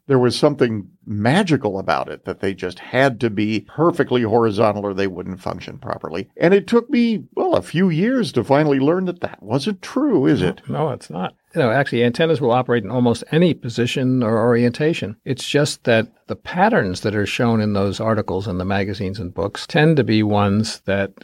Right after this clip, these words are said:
Speaker 2: go along with the horizontal antenna. So if you have the antenna oriented differently, tilted in one direction or another or whatever, pattern will change. And the, uh, patterns are also often ideal patterns, particularly in the,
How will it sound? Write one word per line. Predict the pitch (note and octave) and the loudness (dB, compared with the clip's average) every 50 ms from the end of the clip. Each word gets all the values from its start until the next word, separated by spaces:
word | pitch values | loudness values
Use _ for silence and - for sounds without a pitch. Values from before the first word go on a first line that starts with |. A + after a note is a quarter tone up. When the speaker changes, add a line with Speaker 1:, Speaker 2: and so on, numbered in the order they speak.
| - - | -20 -10
Speaker 2:
go | _ A#2 A#2 A#2 A2+ | _ 0 0 2 2
along | G#2+ G#2+ A2 G#2 G#2 G#2+ G#2+ G#2+ G#2 | 2 0 0 0 2 2 0 0 0
with | G#2 A2 G#2+ A2 - - - - _ _ _ | 0 -2 -2 -4 -8 -14 -20 -20 _ _ _
the | - G#2+ | -6 -4
horizontal | F#2+ A2 A2 A2 G#2+ A2+ A#2 G#2+ G#2+ G#2 G#2+ | -2 -2 0 0 0 2 2 2 4 4 2
antenna. | G#2 G#2 - - D#3 C3 - - | 2 2 2 2 2 2 0 -4
So | - - C#3+ B2 A2+ A2+ A#2 A#2 | -4 0 2 4 4 4 4 2
if | A2 - - - | -2 -4 -4 -4
you | A#2+ A#2 | -4 -4
have | G2+ B2 B2 B2 A#2+ A2+ A2 | -2 -2 0 0 0 -2 -2
the | A2 F#2 G2+ | -4 -6 -6
antenna | - - - C3 A#2 A2+ G#2 | -6 -6 -6 -4 -2 -2 0
oriented | A2+ A#2 A#2+ A#2 A2 G#2 G#2 F#2+ F2+ | 0 2 4 4 4 4 2 0 -2
differently, | F#2 - D3 C3+ A3 E3+ - F#2+ F#2 F#2+ A#2+ A#2+ - _ | -2 -4 -2 0 2 0 0 0 -2 -2 -4 -4 -6 _
tilted | - - C#3+ A#2 G#2 - B2 | -2 0 0 2 2 2 2
in | G#2 G#2 A2 G#2+ | 2 2 0 -2
one | G2+ G#2 G#2+ | -2 -4 -4
direction | A2 A2 G#2+ G2 G2+ - - - A#2 | -4 -4 -4 -4 -4 -6 -8 -8 -8
or | G2 | -8
another | G2 F#2+ F#2 G2 G2 G#2 A2 G2+ | -8 -8 -6 -6 -6 -4 -4 -4
or | F#2 F2+ F#2+ | -6 -6 -6
whatever, | F#2+ G2+ A2 A2 G2 G#2+ G#2+ - - - | -8 -6 -6 -6 -6 -6 -8 -10 -12 -10
pattern | - D3+ A#2+ A#2+ A2 G2+ G#2+ | -6 -4 -2 -2 0 -2 -2
will | G#2+ G#2 A2+ | -4 -4 -6
change. | - - - G3 F3+ C3 E2+ - - - - - - - _ _ | -4 0 2 4 4 4 2 0 -4 -4 -4 -4 -6 -8 _ _
And | - B2 B2+ B2+ B2+ A#2+ | 2 4 4 4 4 4
the, | B2+ A#2+ A#2+ A#2+ B2 A#2+ | 4 2 2 4 4 4
uh, | A#2 A2+ A2 G#2 F#2 - _ | 4 4 2 0 -4 -8 _
patterns | - E3+ D#3+ E3 C3+ B2 A#2 | 2 4 4 4 4 4 2
are | A#2+ G2 G2+ | 0 0 2
also | A#2 D3+ F#3+ F#3 - C3+ A2+ A2+ A#2 | 4 4 4 4 2 2 2 2 2
often | - C3 D3 E3 F3 - - A2 G#2+ G2+ | 2 2 2 2 2 2 0 -2 -2 -2
ideal | G#2 A2 A#2 A2 G#2 G2+ B2+ C3+ E3+ F3+ D3+ | -4 -6 -8 -8 -6 -4 0 2 2 2 2
patterns, | - - - C#3+ A2 G2 G2+ G#2+ | 0 -4 -6 -6 -6 -6 -6 -10
particularly | - - G#3+ A3+ - D4+ B3 G3 | -6 -4 -4 -2 -2 -2 0 2
in | D3+ C3 A#2+ | 2 2 2
the, | A#2+ A2+ A2 | 2 0 0